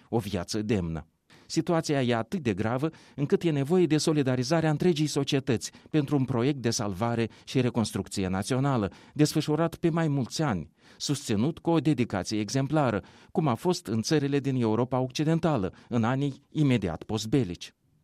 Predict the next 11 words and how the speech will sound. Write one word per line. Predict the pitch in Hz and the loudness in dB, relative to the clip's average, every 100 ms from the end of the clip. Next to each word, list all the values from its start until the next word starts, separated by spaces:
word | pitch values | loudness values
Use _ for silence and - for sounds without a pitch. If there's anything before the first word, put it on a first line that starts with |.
| _ - - | _ -20 -2
Pentru | 113 101 | 0 0
un | 110 | 0
asemenea | 95 101 110 98 101 | 0 0 0 0 0
proiect, | 123 139 175 - - - - | 0 2 2 -2 -20 -10 -2
e | |
nevoie | 143 135 190 | 0 4 4
de | 165 | 4
o | 147 | 2
clasă | 135 175 170 143 | 2 0 0 0
politică | 131 123 131 127 | 0 0 -2 0
onestă, | 139 160 143 - - | 2 4 4 2 -4